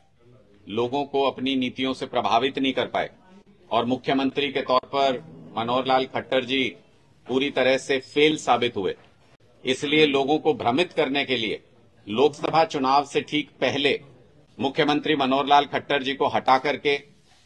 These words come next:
नायब सैनी जी को उनकी जगह पर मुख्यमंत्री बनाया गया। जो कुछ नायब सैनी जी के मुख्यमंत्री बनने के बाद देखने को मिल रहा है, वो बहुत ही सरप्राइजिंग है,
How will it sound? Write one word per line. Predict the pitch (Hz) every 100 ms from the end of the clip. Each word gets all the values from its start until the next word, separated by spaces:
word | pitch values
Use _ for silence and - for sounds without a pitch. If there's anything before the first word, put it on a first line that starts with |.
| _ _ 101
नायब | 117 135 151
सैनी | - 143 143
जी | 123 135
को | 143 143 135 110 _
उनकी | 123 123 151
जगह | 135 123 135
पर | 135 135 127 - 117
मुख्यमंत्री | 113 135 131 135 135
बनाया | 120 110 117 127
गया। | 135 143 135 - - _ _ _ _ _ 95
जो | 135 160
कुछ | 185 180 139
नायब | 131 147 156
सैनी | 160 151 156
जी | 156
के | 156
मुख्यमंत्री | 143 135 147 147 143 147
बनने | 131 139 147
के | 147
बाद | 104 113 143 160
देखने | 156 147 147 147
को | 139
मिल | 123
रहा | 104
है, | 87 - _ - _ _ - _ -
वो | 117 175
बहुत | 175 131 135 156
ही | 165 165 160 120 - _
सरप्राइजिंग | - 139 120 139 147 135 165 160
है, | 160 147